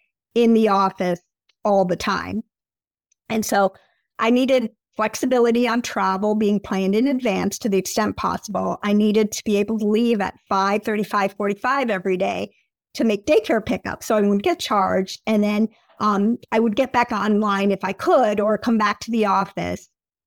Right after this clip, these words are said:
for work. And so from my perspective, I thought these were a lot of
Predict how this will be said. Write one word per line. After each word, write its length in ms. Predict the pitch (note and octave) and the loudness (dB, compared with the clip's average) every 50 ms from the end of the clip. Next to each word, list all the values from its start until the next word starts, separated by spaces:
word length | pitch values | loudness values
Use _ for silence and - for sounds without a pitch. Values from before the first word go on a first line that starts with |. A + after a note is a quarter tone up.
| _ _ _ _ _ _ _ _ _ _ - | _ _ _ _ _ _ _ _ _ _ -4
for 140 | - A3 G#3 | -2 -2 0
work. 300 | G#3 A3+ - - - _ _ _ _ _ _ - | 0 -2 -4 -6 -10 _ _ _ _ _ _ -4
And 120 | A#3+ A#3 - | -2 -2 -2
so 300 | - B3 A3 A3 G#3+ - _ _ _ _ _ _ _ | 0 2 2 0 0 -2 _ _ _ _ _ _ _
from 100 | - B3+ | -2 0
my 200 | C4 C#4+ E4 F#4+ | 2 2 2 2
perspective, 460 | F#4+ - F4+ - - A#3 A#3 - A#3 | 0 -2 -2 -2 -2 -4 -4 -4 -4
I 80 | A#3+ A3+ | -4 -4
thought 260 | A3+ - F4 F4 F4+ | 0 0 0 0 0
these 180 | D4 C#4+ B3+ B3 | -2 -2 -2 0
were 100 | A3+ A3 | 2 2
a 80 | G#3 | 2
lot 300 | G3 G3+ G3 G3 G3+ G3 | 2 2 2 2 2 0
of 100 | G3+ F#3 | 0 -4